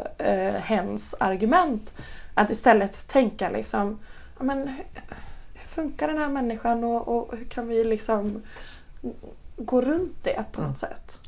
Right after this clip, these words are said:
Speaker 2: Och det blir en ändlös debatt som är helt omöjlig att vinna, skulle jag vilja säga. Alltså, om man ska försöka övertyga någon som är då klimatskeptiker.
Speaker 1: Ja.
Speaker 2: Det är ju, och jag men,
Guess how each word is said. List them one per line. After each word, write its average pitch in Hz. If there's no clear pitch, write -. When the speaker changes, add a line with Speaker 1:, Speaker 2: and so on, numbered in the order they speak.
Speaker 2:
Och 170
det 170
blir 175
en 165
ändlös 165
debatt 175
som 160
är 160
helt 156
omöjlig 147
att 135
vinna, 147
skulle 214
jag 156
vilja 151
säga. -
Alltså, -
om 156
man 151
ska 175
försöka 165
övertyga 202
någon 151
som 151
är 156
då -
klimatskeptiker. -
Speaker 1:
Ja. 330
Speaker 2:
Det 381
är 180
ju, 165
och 208
jag 214
men, 208